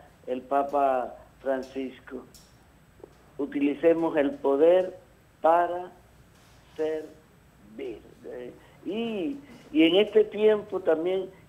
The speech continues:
es tiempo de, de, de perdón, de reconocer culpa, pero también tiempo de, de reconciliarnos. Yo creo que los panameños todos necesitamos ir sanando nuestro corazón,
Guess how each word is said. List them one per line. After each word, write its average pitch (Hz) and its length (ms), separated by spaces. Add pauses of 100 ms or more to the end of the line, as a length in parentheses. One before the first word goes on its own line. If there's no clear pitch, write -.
es 160 180
tiempo 175 460
de, 143 480
de, 127 140
de 139 140
perdón, 185 760 (420)
de 139 480
reconocer 151 720
culpa, 190 600 (220)
pero 147 140
también 151 400
tiempo 160 520
de, 135 340 (280)
de 139 160
reconciliarnos. 127 1160
Yo 156 160
creo 156 180
que 151 140
los 143 160
panameños 151 640 (100)
todos 170 360 (420)
necesitamos 143 760
ir 151 220
sanando 139 760 (400)
nuestro 143 460
corazón, 135 680